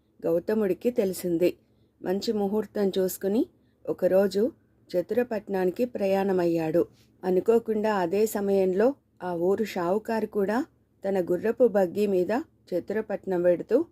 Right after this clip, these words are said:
దారిలో గౌతముణ్ణి చూసి తన బగ్గీలో ఎక్కించుకున్నాడు. అలా గౌతముడి ప్రయాణం సుఖంగా సాగిపోయింది.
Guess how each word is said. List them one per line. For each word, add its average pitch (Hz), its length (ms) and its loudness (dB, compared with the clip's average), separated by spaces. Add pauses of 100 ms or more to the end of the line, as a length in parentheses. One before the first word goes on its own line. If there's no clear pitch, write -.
(380)
దారిలో 180 420 0
గౌతముణ్ణి 190 720 2 (100)
చూసి 247 360 0 (400)
తన 180 140 0
బగ్గీలో 180 560 2
ఎక్కించుకున్నాడు. 180 920 0 (380)
అలా 175 200 2
గౌతముడి 180 640 2
ప్రయాణం 190 640 0 (180)
సుఖంగా 190 580 -2
సాగిపోయింది. 170 880 0